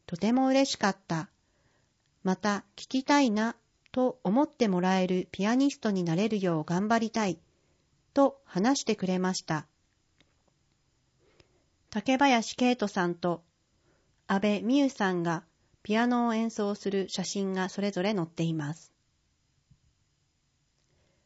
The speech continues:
ついに掴んだ日本の頂点。豊小学校六年生、ソフトテニス大会で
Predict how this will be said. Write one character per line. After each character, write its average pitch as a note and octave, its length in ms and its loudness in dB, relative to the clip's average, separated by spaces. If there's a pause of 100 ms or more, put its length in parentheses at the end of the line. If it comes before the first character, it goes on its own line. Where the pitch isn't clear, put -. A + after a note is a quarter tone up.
(600)
つ C4+ 140 0
い D#4+ 100 8
に A3+ 140 4
掴 - 260 0
ん G3 100 0
だ E3 280 -4
日 E3 100 -2
本 C4 240 4
の C4+ 140 2
頂 B3 200 4
点。 E3 300 -2 (1040)
豊 B3 340 2
小 A#3+ 240 0
学 A#3 240 0
校 F3 160 0
六 E3 240 -2
年 A3+ 220 0
生、 E3 340 -4 (460)
ソ F3+ 160 -2
フ - 80 -12
ト C#4 140 2
テ C#4+ 100 2
ニ C#4 120 6
ス - 100 -10
大 B3+ 200 2
会 F3+ 240 0
で D#3+ 260 -4